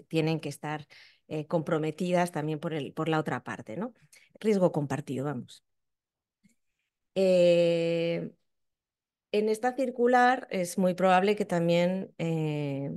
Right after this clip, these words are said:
esta futura circular, hablemos de conexiones y acceso del hidrógeno para blending. Pero creo que el hidrógeno, esto me lleva al hidrógeno,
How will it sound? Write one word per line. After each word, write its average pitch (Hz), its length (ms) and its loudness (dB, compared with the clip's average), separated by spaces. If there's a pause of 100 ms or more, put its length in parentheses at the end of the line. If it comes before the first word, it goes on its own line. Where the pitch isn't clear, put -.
(140)
esta 160 280 -6
futura 160 320 -2
circular, 165 420 0
hablemos 160 400 2
de 180 100 0
conexiones 170 680 -2
y 190 40 0
acceso 175 600 -4
del 156 260 -2
hidrógeno 160 500 -2
para 160 200 -4
blending. 147 540 -6
Pero 165 260 -2 (120)
creo 240 520 4
que 175 120 0
el 160 300 -2
hidrógeno, 208 800 -2
esto 180 260 -6
me 180 80 0
lleva 175 140 6
al 175 80 2
hidrógeno, 196 540 2